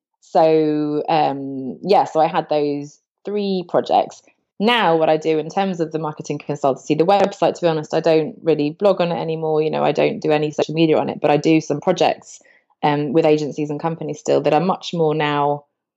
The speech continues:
um, harmonious <laughs> with the, um, coaching that I do,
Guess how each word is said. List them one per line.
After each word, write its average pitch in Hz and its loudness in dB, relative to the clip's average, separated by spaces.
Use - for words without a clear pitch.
um, 143 -4
harmonious 220 2
<laughs> - -12
with 202 2
the, 190 2
um, 175 2
coaching 185 -6
that 160 -4
I 160 -4
do, 156 -6